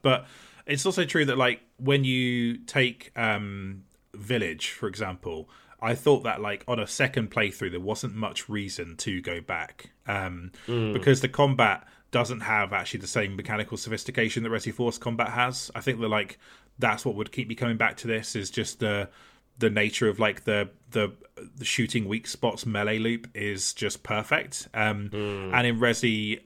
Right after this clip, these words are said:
Speaker 1: uh, Village, you don't have that level of interactivity with the enemies you're fighting, really. It's, um, it's not quite as, quite as interesting on that level. And so, yeah, I think I agree with you that those, my relationship with those games was I just played them through once, and that was kind of it, really. And that's, that was kind of all I needed. Um,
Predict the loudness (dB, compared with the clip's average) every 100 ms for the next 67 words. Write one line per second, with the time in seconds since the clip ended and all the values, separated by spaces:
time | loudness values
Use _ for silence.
0 | -4 0 2 0 -2 -2 -2 -2 0 0
1 | 0 0 0 0 0 0 0 0 -2 -2
2 | -2 -2 0 0 0 0 0 0 -2 -2
3 | 0 0 0 0 2 2 0 -4 -8 -4
4 | 0 2 2 -4 -10 -14 -20 -20 -8 -4
5 | -2 -4 0 0 0 0 -2 -2 -6 -2
6 | -2 -2 -6 -4 -4 -2 -2 -2 0 -2
7 | -2 -8 -12 -20 -20 -2 2 2 2 2
8 | 4 4 4 4 0 0 -2 -2 -4 -4
9 | -4 -2 0 0 0 2 2 2 -2 -2
10 | -2 0 -2 -4 -8 -8 -10 -6 -4 -6
11 | -10 -6 -6 -6 -8 -12 -12 -10 -8 -8
12 | -8 -8 -10 -12 -10 -8 -6 -4 -6 -6
13 | -6 -6 -4 -6 -6 -8 -8 -8 -10 -10
14 | -14 -12 -6 -4 -4 -8